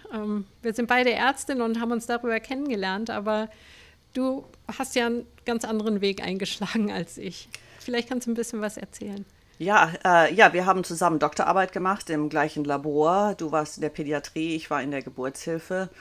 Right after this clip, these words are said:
Speaker 2: Und ich habe dann angefangen mit A I P und Facharztausbildung in der Uniklinik in Großhadern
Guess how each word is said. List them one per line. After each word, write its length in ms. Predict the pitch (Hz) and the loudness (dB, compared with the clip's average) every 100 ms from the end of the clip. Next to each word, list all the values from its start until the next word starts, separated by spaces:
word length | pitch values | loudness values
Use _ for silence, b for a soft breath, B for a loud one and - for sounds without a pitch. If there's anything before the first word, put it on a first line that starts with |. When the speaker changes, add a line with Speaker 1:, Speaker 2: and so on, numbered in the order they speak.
| B B B | B B B
Speaker 2:
Und 180 | - 160 | -10 -6
ich 220 | 151 - | -6 -2
habe 160 | 170 - | -2 0
dann 240 | 170 156 | 0 0
angefangen 560 | - 147 156 - 151 143 | 0 -2 -2 -2 -2 -2
mit 140 | 139 | -4
A 100 | 135 | -4
I 140 | 123 151 | -4 -6
P 280 | - 233 | -2 0
und 140 | 190 143 | 0 0
Facharztausbildung 1300 | 190 196 185 - 170 165 170 170 160 165 156 160 156 | -4 -4 -8 -4 -4 -4 -6 -6 -2 -2 0 -2 -4
in 400 | - 151 143 147 | -4 -4 -2 -4
der 160 | 143 | -4
Uniklinik 500 | - 180 156 180 156 | -4 -6 -8 -8 -8
in 140 | - 147 | -8 -10
Großhadern 680 | - 143 - 147 180 202 | -10 -10 -2 0 0 -2